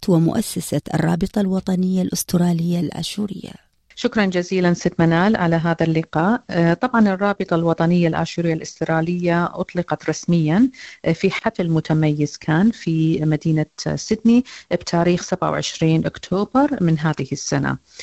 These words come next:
Speaker 2: وكان حضور كبير من جميع أطياف المجتمع الاسترالي بحفل في مقر مجلس مدينة فيرفيلد. واحتضنت هذه القاعة رموز من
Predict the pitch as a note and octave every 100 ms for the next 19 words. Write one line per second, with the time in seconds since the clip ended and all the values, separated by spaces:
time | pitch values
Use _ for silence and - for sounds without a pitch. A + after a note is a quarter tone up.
0 | - - - G#3+ B3+ G#3+ - F3+ F#3 E3+
1 | - D#3+ E3+ E3+ D#3+ D#3+ D#3+ E3+ F3 D#3+
2 | - D#3+ D#3 D#3 - D#3 D#3+ - D3+ C#3+
3 | D#3 C#3+ - E3 A3+ B3+ B3+ B3+ - C4
4 | B3 A#3 A3 - - - G3+ G3+ - G3
5 | F3 F3 - E3+ - D#3+ D#3+ D#3 D#3 -
6 | - A3 A3 A3 A3 G#3+ _ - - -
7 | A3 G#3+ - - C4+ G#3+ F3 D#3 - E3
8 | D#3+ E3 - E3+ D#3 E3 D#3+ E3+ F#3 F#3+
9 | F#3+ - E3 E3 E3 D#3+